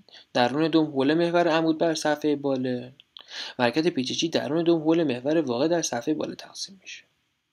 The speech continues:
در بعضی ماهی‌ها این دو مکانیزم به صورت ترکیب با یکدیگر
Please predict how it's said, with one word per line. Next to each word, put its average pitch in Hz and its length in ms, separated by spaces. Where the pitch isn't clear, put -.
در 127 120
بعضی 147 280
ماهی‌ها 127 340
این 175 100
دو 147 100
مکانیزم 131 360
به 135 80
صورت 156 120
ترکیب 139 360
با 131 80
یکدیگر 143 600